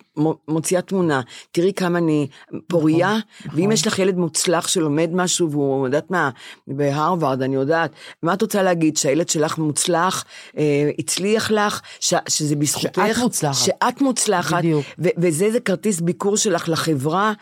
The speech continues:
Speaker 1: שהילד שלך כזה, והילד שלי, מסכן, לא גמר כיתה א',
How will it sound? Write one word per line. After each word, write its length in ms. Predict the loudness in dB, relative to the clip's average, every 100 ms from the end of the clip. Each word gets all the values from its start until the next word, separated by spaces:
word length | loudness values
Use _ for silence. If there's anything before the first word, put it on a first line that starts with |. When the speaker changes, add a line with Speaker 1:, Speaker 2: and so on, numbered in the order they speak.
| -12 -16 -6
Speaker 1:
שהילד 380 | 0 2 2
שלך 260 | 0 0 -2
כזה, 380 | -2 0 0 0 -4 -20 -10
והילד 320 | 0 2 2 0
שלי, 420 | 0 2 2 0 -4 -20 -6
מסכן, 500 | -4 -2 0 2 2 0
לא 140 | 0 0
גמר 300 | 0 0 -2
כיתה 260 | -4 -2
א', 260 | 0 2 2